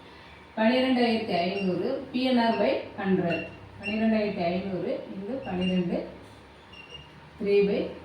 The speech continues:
ஹண்ட்ரட். இதை கேன்சல் பண்ணீங்கன்னா உங்களுக்கு நாலாயிரத்தி ஐந்நூறு தனி வட்டி கிடைக்கும். ஓகேவா? இப்போ வந்து எஸ் ஐ நாலாயிரத்தி ஐந்நூறு. அடுத்தது இப்போ கூட்டு வட்டி ராதிகாவுக்கு வந்து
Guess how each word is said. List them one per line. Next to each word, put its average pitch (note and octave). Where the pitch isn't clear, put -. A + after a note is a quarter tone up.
ஹண்ட்ரட். E3
இதை A3
கேன்சல் B3
பண்ணீங்கன்னா G3
உங்களுக்கு G3
நாலாயிரத்தி B3
ஐந்நூறு F#3+
தனி G#3
வட்டி G#3+
கிடைக்கும். E3
ஓகேவா? A3
இப்போ G#3
வந்து G3+
எஸ் G3+
ஐ B3+
நாலாயிரத்தி F#3
ஐந்நூறு. D#3
அடுத்தது B3
இப்போ B3
கூட்டு D4+
வட்டி F#3+
ராதிகாவுக்கு A3
வந்து F#3